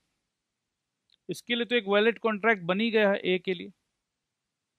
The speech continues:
बी को जब रिवोक करना है तो इसको पहुंचने से पहले इसे रिवोक करना है।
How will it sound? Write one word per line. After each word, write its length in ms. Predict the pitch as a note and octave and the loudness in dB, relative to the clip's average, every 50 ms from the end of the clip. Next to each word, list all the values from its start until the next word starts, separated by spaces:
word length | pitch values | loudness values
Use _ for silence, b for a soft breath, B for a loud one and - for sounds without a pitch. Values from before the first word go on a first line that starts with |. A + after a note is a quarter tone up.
| _ _ _ _ _ _ _ _ _ _ _ _ _ _ _ _ _ _ _ _ _ _ _ _ _ _ _ - | _ _ _ _ _ _ _ _ _ _ _ _ _ _ _ _ _ _ _ _ _ _ _ _ _ _ _ -20
बी 320 | B2 G#2+ - F3 A3 B3+ B3+ G#3+ | -20 -10 -4 -2 0 0 0 -2
को 220 | _ - A#3+ A#3+ | _ 0 0 0
जब 180 | F#3 A#3+ A3+ G3 | 2 0 -2 0
रिवोक 360 | F#3 G3+ G3 G#3 A3+ A3 - | 0 -4 0 -2 -2 -2 0
करना 300 | A3 G3+ E3+ F#3 F#3 E3+ | -2 -4 -2 -2 -4 -4
है 100 | E3 F3+ | -4 -6
तो 1000 | F#3 _ _ _ _ _ _ _ _ _ _ _ _ _ _ _ _ _ _ - G3+ | -12 _ _ _ _ _ _ _ _ _ _ _ _ _ _ _ _ _ _ -12 -12
इसको 260 | F3+ - - - B3 G3 | -12 -10 -8 -6 -8 -6
पहुंचने 540 | - - F3 F3 F3+ - - A3 B3 C4 | -4 -2 0 0 0 0 0 0 2 2
से 140 | F#3+ - B3 G3+ | 2 2 -2 -2
पहले 280 | - A3 A3 A3+ A#3+ | 0 0 2 2 2
इसे 200 | A3+ - - A3+ | 2 2 0 -2
रिवोक 300 | G#3 G#3 G3 G#3 F#3+ - - | 0 0 -2 -2 -4 -4 -6
करना 220 | D#3 B2+ C3 - | -10 -10 -10 -16
है। 80 | - | -20